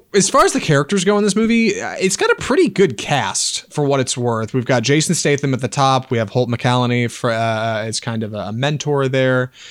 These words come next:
We've got Josh Hartnett returning to the screen. Have not seen him in a long time. Uh, Scott Eastwood is in this film, who I also did not expect. Uh, and, and Andy Garcia, for some reason, is in this movie. I don't know if he just happened to be on set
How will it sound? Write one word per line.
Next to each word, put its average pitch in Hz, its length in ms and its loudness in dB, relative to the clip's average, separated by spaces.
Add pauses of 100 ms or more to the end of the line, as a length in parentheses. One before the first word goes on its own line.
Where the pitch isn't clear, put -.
(160)
We've 131 120 0
got 123 160 2
Josh 143 320 2
Hartnett 196 380 -2
returning 226 320 0
to 240 80 -2
the 240 60 -2
screen. 254 360 0
Have 143 140 2
not 139 180 0
seen 175 220 0
him 151 180 2
in 180 60 0
a 165 60 0
long 160 260 0
time. 160 420 0 (460)
Uh, 135 380 4
Scott 185 360 0
Eastwood 202 540 2
is 190 200 2
in 214 120 4
this 220 180 0
film, 233 300 2
who 160 160 4
I 113 100 2
also 160 300 0
did 143 140 0
not 135 140 0
expect. 131 540 -2
Uh, 123 400 -2
and, 131 180 -2
and 135 240 -4
Andy 208 320 0
Garcia, 151 840 0
for 110 100 -10
some 123 300 -4
reason, 123 500 -2
is 131 160 0
in 131 80 2
this 120 140 -2
movie. 135 340 2
I 143 80 4
don't 135 140 0
know 131 100 2
if 123 80 0
he 131 80 0
just 117 160 -2
happened 131 220 0
to 123 40 -2
be 123 120 0
on 117 100 -4
set 139 420 0